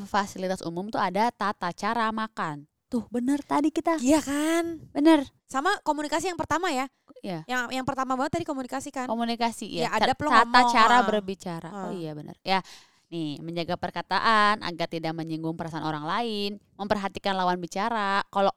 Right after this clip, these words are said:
Speaker 1: nuh, nih, nih.
Speaker 2: Mhm.
Speaker 1: Jika lawan bicara Anda lebih tua, gunakanlah kata-kata yang lebih sopan.
Speaker 2: Nah.
Speaker 1: Tidak memotong pembicaraan orang lain. Sebenarnya banyak sih kalau lo mau googling mah tuh, ya kan ada dari
Speaker 2: Benar.
Speaker 1: berbagai sumber. Atau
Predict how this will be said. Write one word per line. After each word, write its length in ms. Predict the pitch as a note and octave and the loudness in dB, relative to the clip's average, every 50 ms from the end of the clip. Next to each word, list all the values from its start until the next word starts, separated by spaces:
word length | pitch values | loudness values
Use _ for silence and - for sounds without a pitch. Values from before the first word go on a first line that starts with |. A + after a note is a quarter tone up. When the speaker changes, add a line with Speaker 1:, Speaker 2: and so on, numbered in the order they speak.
| _ _ | _ _
Speaker 1:
nuh, 260 | - G3+ A#3 B3 A#3+ A3 | -2 4 6 6 6 6
nih, 240 | G#3 A3 G#3+ F#3+ F3+ | 4 0 -2 -2 0
nih. 140 | F3 D#3+ D3 _ | -2 -4 -4 _
Speaker 2:
Mhm. 340 | - G3+ G3+ F#3+ F#3+ F#3+ F3+ | -12 -16 -16 -14 -12 -6 -2
Speaker 1:
Jika 240 | A#3+ C4+ C4+ D4+ C#4+ | 0 4 8 8 10
lawan 300 | C#4+ C4+ C4 C4 C#4 C4+ | 10 10 10 10 8 6
bicara 320 | B3 - B3 A#3 A3+ G#3+ | 4 2 2 2 4 4
Anda 220 | - F#3+ G3 F#3 F3+ | 2 2 2 2 0
lebih 180 | F3+ E3+ E3 | 2 0 -2
tua, 320 | - - C#4 C4+ G3 E3+ F3+ G3 | -4 -2 -2 0 2 2 0 0
gunakanlah 580 | G3 E3 F3 E3 E3 D#3 - D3+ D3 D3 E3+ G#3 | -2 -4 -6 -4 -4 -4 -6 -6 -6 -6 -6 -6
kata-kata 460 | - G#3 - - - - D#3+ - F3 | -6 -6 -10 -10 -10 -10 -10 -8 -8
yang 140 | F3+ F#3 F3+ | -8 -6 -6
lebih 180 | E3+ D#3+ F3+ | -8 -8 -10
sopan. 640 | E3 - F#3 F#3+ G3 - - G3+ F#3+ F#3 F3+ F3+ F3+ | -10 -10 -10 -10 -10 -10 -10 -8 -6 -6 -6 -6 -4
Speaker 2:
Nah. 560 | F3+ F#3 F#3+ F#3 F3+ F3 F3 E3+ E3+ E3 E3 E3 | -4 -4 -4 -4 -6 -6 -8 -8 -10 -10 -6 0
Speaker 1:
Tidak 220 | F3+ A3+ A3+ A#3+ | 2 6 6 6
memotong 360 | B3 A#3 A3+ A3+ A3 B3 A#3+ G#3+ | 6 6 6 4 2 2 0 -4
pembicaraan 420 | G#3 - G3+ G#3 G#3+ G#3+ G#3 F#3+ | -4 -8 -6 -4 -2 -2 0 0
orang 240 | G3 G3 G3 F#3+ F#3+ | 2 0 0 0 -2
lain. 800 | F#3 F#3 F3+ F3+ F3+ F#3 F#3 F#3+ F#3+ F#3 F#3 F#3 F#3 F#3 F#3+ F#3 - _ _ _ _ _ | -2 -2 -2 0 0 -2 -2 -2 -4 -2 -2 0 -2 -2 -4 -6 -12 _ _ _ _ _
Sebenarnya 320 | _ - B3 D#4 F4+ F#4 | _ 2 6 8 8 10
banyak 260 | D#4+ D#4+ E4+ F4+ G4+ F#4+ | 10 8 8 8 6 4
sih 120 | - - | 4 6
kalau 180 | - D4+ C#4 C4+ | 8 10 10 10
lo 100 | C#4 B3+ | 10 10
mau 140 | B3+ C4 | 8 6
googling 380 | B3 A3+ A#3+ A3 A#3 C#4 D#4+ E4+ | 6 4 0 0 2 2 2 2
mah 260 | F#4 E4+ D#4 C4 A#3+ | 4 4 6 6 6
tuh, 240 | - A#3 G#3 F#3+ F#3+ | 6 6 6 6 4
ya 140 | F#3+ G3+ G#3+ | 4 2 4
kan 120 | - D4 | 4 6
ada 220 | D4+ C#4+ B3 A3+ A3 | 6 6 8 6 8
dari 180 | G#3 G#3+ G#3+ | 6 6 6
Speaker 2:
Benar. 160 | G#3+ G#3 G3+ G3+ G3+ | 6 6 6 6 6
Speaker 1:
berbagai 420 | G3 G3 G3+ G3+ G3+ G3+ G3+ G#3 | 6 6 6 6 6 4 4 0
sumber. 720 | - - - G#3+ G#3 G#3 F#3+ F#3+ F#3 F3 E3 D#3+ D3+ - | -2 0 0 0 2 4 4 6 6 6 4 2 0 -2
Atau 240 | - - F3 - C4 | -2 -2 2 6 6